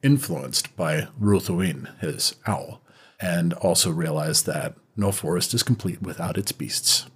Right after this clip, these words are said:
And he's going to study a little bit in how to tap into that animal domain.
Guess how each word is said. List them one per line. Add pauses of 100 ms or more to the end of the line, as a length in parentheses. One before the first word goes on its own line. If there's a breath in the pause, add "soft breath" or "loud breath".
(200)
And
he's (440 soft breath)
going
to
study (220)
a
little
bit
in (120)
how
to (220)
tap (120)
into
that (180)
animal
domain.